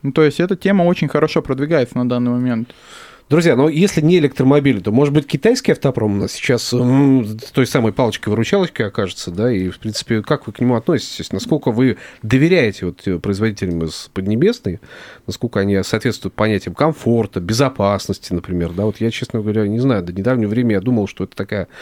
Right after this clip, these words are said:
Speaker 2: ну, подделка а-ля что-то западноевропейских брендов с прицелом на них, но гораздо хуже, худшего качества. Или я ошибаюсь
Speaker 1: На
Speaker 2: сейчас?
Speaker 1: самом деле, вот по их безопасности я даже вот затрудняюсь ответить, как и что.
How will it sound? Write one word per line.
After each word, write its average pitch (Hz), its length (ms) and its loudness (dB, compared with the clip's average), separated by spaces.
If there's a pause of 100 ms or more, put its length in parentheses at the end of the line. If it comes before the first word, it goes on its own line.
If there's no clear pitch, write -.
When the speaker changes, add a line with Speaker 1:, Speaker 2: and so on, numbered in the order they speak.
(220)
Speaker 2:
ну, 214 120 2
подделка 127 600 0
а-ля 120 340 0
что-то 95 640 -4 (340)
западноевропейских 107 880 0
брендов 131 320 2
с - 60 -16
прицелом 98 420 -2
на 107 80 2
них, 160 260 2
но 104 260 0
гораздо 95 340 -2
хуже, 95 300 -6
худшего - 480 -8
качества. - 420 -8
Или 117 140 0
я 139 180 0 (400)
ошибаюсь 104 480 -2
Speaker 1:
На 147 100 -2
Speaker 2:
сейчас? 151 160 -2
Speaker 1:
самом 156 160 2
деле, 160 240 2
вот 143 200 0
по 143 180 -2
их 143 240 -4
безопасности 135 840 -2
я 127 240 0
даже 139 280 0
вот 131 200 0 (460)
затрудняюсь 139 560 0
ответить, 123 360 -4
как 127 240 -6
и 127 40 -8
что. - 300 -10